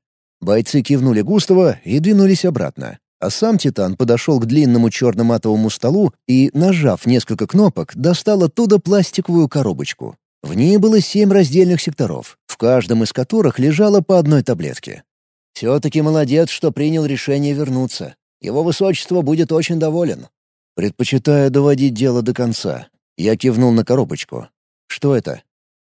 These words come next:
"Вполне может оказаться, что сразу после встречи с бразильским послом мы отправимся на задание.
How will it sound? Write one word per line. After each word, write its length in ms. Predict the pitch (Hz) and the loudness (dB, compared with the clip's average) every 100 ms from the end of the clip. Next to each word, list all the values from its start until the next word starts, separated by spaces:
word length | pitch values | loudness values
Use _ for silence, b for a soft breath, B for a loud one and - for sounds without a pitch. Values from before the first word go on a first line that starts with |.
| _ | _
"Вполне 460 | - 139 165 190 208 | -10 -4 0 0 2
может 280 | 208 180 185 | 2 2 0
оказаться, 600 | 180 147 185 185 - 180 | 0 2 2 2 0 -2
что 220 | - 175 | -2 -4
сразу 420 | - 160 147 127 | -2 -2 0 0
после 280 | 143 131 143 | -2 -2 -2
встречи 420 | - 139 143 - | -2 -2 -2 -2
с 100 | 113 | -4
бразильским 640 | 113 135 107 135 - 131 120 | -2 -2 0 -2 -2 -4 -2
послом 460 | 123 - 196 180 | -4 -2 0 0
мы 300 | 95 101 170 | -2 -4 -2
отправимся 540 | 190 - 208 202 175 196 | -2 -2 -2 0 0 0
на 100 | 190 | 0
задание. 600 | 196 196 196 98 64 | 0 2 0 -2 -8